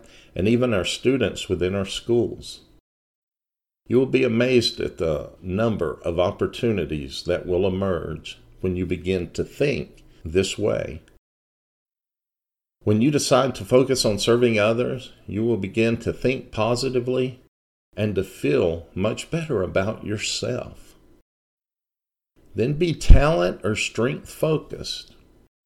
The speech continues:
We often know what we don't do well, but we rarely think of what we do well.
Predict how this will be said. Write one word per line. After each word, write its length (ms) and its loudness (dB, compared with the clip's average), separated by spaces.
We 260 0
often 640 0
know 480 2
what 200 0
we 200 2
don't 440 -2
do 200 -2
well, 480 -4
but 220 0
we 160 4
rarely 420 2
think 340 -2
of 220 0
what 220 2
we 240 0
do 320 0
well. 420 -2